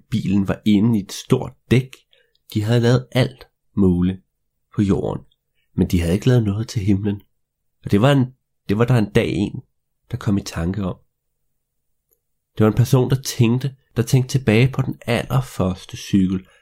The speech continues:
den med noget, der lignede lidt en vinge. Og så så personen op og så fuglene flyve i luften, og fik den idé, at måske var det næste skridt ikke en hurtigere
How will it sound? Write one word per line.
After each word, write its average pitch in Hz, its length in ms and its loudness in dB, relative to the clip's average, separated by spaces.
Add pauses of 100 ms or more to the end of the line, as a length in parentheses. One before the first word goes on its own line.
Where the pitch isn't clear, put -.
(280)
den 110 240 2
med 120 80 4
noget, 98 260 2
der 101 60 -2
lignede 101 320 -2
lidt 98 140 -4
en 98 160 -2
vinge. 95 280 -6 (540)
Og - 80 -8
så 107 100 -6
så 113 240 2
personen 101 460 2
op 113 220 2
og 123 60 -4
så 117 200 0
fuglene 120 560 0
flyve 107 420 2
i - 20 2
luften, 104 440 0 (580)
og - 60 -20 (100)
fik 127 220 0
den 123 140 2
idé, - 460 -2 (600)
at 107 80 -6
måske 123 520 -2 (920)
var 92 60 -2
det 95 140 2
næste 101 340 2
skridt - 300 -4
ikke 101 340 0
en 95 160 0
hurtigere 92 680 0